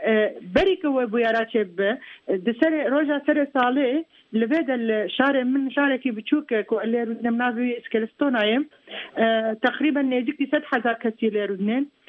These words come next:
Min pirs kir, min got, seba serê salê, e, xelk wî qasî kêm bûn her sal. Gotin rê nebû, yani bi beşdarbûna xelkê,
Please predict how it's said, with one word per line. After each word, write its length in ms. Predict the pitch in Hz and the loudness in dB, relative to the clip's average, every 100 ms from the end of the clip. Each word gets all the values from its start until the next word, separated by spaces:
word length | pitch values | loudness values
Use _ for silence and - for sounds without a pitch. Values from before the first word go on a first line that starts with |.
| - - | -20 -8
Min 220 | 226 254 302 | 0 0 2
pirs 220 | 359 359 - | 0 -2 0
kir, 80 | |
min 200 | 269 247 | 0 0
got, 400 | 233 294 294 294 - - - - _ - - 214 | 2 2 2 0 -4 -6 -10 -16 _ -18 -6 -2
seba 200 | 320 311 | 0 2
serê 340 | 294 285 277 320 | 2 4 2 2
salê, 320 | 311 285 311 311 - | 2 4 4 2 2
e, 300 | 247 240 233 220 | 2 2 0 2
xelk 180 | 311 320 | 2 2
wî 120 | 277 277 | -2 0
qasî 480 | 302 294 - 262 247 | 0 0 0 -4 2
kêm 180 | 302 403 392 | 2 2 2
bûn 140 | 269 220 | 0 2
her 160 | 226 - | 0 2
sal. 180 | 214 180 - _ - | 0 0 -6 _ -2
Gotin 580 | 247 262 247 226 220 202 | -2 0 -2 0 -2 0
rê 200 | 220 370 285 | 2 4 2
nebû, 340 | 330 254 185 151 | 2 0 -2 0
yani 380 | 214 226 220 - - - | 0 0 -2 -6 -16 -6
bi 120 | 175 196 | -2 0
beşdarbûna 540 | 233 226 220 330 359 208 | 0 0 2 2 0 0
xelkê, 360 | 247 240 285 | -2 0 2